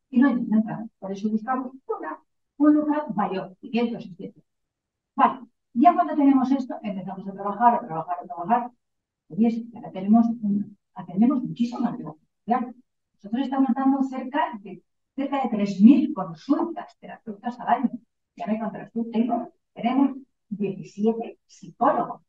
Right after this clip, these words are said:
dos psiquiatras, dos trabajadores sociales, un terapeuta ocupacional, dos personas en comunicación, tres en administración,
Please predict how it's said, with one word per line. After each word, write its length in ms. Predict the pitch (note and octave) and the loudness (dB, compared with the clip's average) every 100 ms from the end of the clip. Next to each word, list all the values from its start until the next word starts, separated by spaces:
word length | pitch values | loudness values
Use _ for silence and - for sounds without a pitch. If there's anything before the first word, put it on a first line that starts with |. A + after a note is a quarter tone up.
| - | -18
dos 380 | F#3 A#3 D4+ - | 0 2 2 -2
psiquiatras, 640 | D#4 - G#3 B3+ B3 E3+ - | -8 -4 -2 -2 -2 -10 -6
dos 140 | A3 | -4
trabajadores 500 | A3+ C#4+ A#3+ A#3 - | -4 -6 -4 -6 -6
sociales, 540 | A#3 - F#3+ A3 E3 - _ _ _ _ A3 | -8 -4 0 0 -2 -10 _ _ _ _ 4
un 140 | A#3 | 4
terapeuta 440 | C#4+ A#3+ A3 C#4 | 4 2 0 0
ocupacional, 720 | C#4 C#4 - - - G3+ - - _ _ _ | -2 -4 -6 -8 -2 0 0 -6 _ _ _
dos 260 | G#3 A3 A#3+ | -4 -4 -2
personas 460 | D4 - C#4 C#4+ D4 | -4 -4 0 0 0
en 140 | - | 0
comunicación, 720 | A3 F#3+ - - - G#3 E3+ _ - | 0 0 -6 -12 -6 -6 -6 _ -8
tres 180 | A3 D4 | -6 -4
en 140 | D4+ | -2
administración, 840 | C#4 A3 - - - G#3 G#3+ - | 0 0 -2 -10 -10 -4 -4 -4